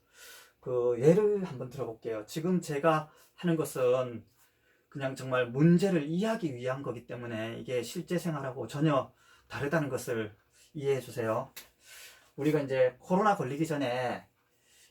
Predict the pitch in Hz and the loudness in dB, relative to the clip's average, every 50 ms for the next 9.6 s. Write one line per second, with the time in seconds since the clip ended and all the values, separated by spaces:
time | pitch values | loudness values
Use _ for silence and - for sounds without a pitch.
0 | _ _ _ 127 131 147 156 147 151 139 127 120 117 110 107 - - _ _ - | _ _ _ -2 0 2 2 2 0 -2 -2 -4 -4 -4 -6 -6 -12 _ _ -12
1 | 185 180 - - - - 190 156 139 113 131 139 143 - - 175 170 156 135 - | -10 -10 -10 -10 -6 -4 -2 0 0 2 0 -2 -2 0 0 0 2 0 0 -4
2 | - _ _ _ _ _ 135 113 - 170 185 214 185 170 - - 127 - - - | -10 _ _ _ _ _ -8 2 4 6 6 6 4 -2 -4 -4 -12 -14 -16 -18
3 | - - - _ _ _ _ _ _ _ _ _ _ _ _ _ _ _ _ _ | -20 -20 -20 _ _ _ _ _ _ _ _ _ _ _ _ _ _ _ _ _
4 | _ _ 190 190 - 180 156 165 180 202 202 196 185 - 190 180 165 156 160 151 | _ _ -8 -6 -2 0 2 2 2 2 0 -4 -2 0 2 2 2 2 0 -4
5 | 151 - _ _ _ _ _ - 170 - - 226 208 202 208 208 214 208 - 190 | -6 -10 _ _ _ _ _ -10 -8 -2 0 0 2 4 4 4 2 0 0 2
6 | 175 165 160 170 170 - 170 156 151 - 202 202 165 - - - - - 220 208 | 2 2 2 2 0 -2 -4 -4 -4 -4 -6 -4 -4 -6 -8 -12 -10 -4 -4 -4
7 | 175 - 156 156 160 160 165 156 156 - - - - _ _ - 220 226 262 247 | -2 0 -2 -2 0 2 0 0 0 -2 -10 -20 -20 _ _ -2 -2 6 6 6
8 | 175 165 220 214 190 170 135 - - - - 147 160 - - _ _ _ _ _ | 6 6 4 2 0 -2 -4 -8 -10 -8 -6 -6 -6 -8 -12 _ _ _ _ _
9 | _ - 165 190 180 160 - 151 - 127 123 - | _ -4 0 0 0 0 -2 -2 -2 -2 -2 -2